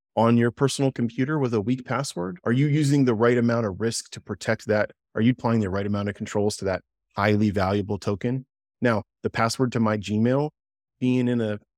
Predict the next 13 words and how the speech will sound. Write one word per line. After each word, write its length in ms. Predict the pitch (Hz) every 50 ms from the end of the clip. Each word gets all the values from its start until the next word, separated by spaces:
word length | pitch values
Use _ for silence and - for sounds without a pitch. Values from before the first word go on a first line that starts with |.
| _ _ _ _ _ _ _ _ _ _ _ _ _ _
Google 220 | - 131 120 123 113
Passwords 800 | - 123 117 123 - - 135 127 123 123 127 123 123 110 -
or 120 | 113 104 107
in 60 | 110
a 20 |
LastPass, 600 | 107 107 107 117 117 - - 139 139 139 139 - -
I'm 140 | 120 131 139
not 160 | 131 113 104
telling 260 | - 117 107 107 101
my 120 | 101 98 98
relatives 420 | 92 92 87 82 78 85 82 - -
to 80 | -
change. 420 | - - 73 - - - - -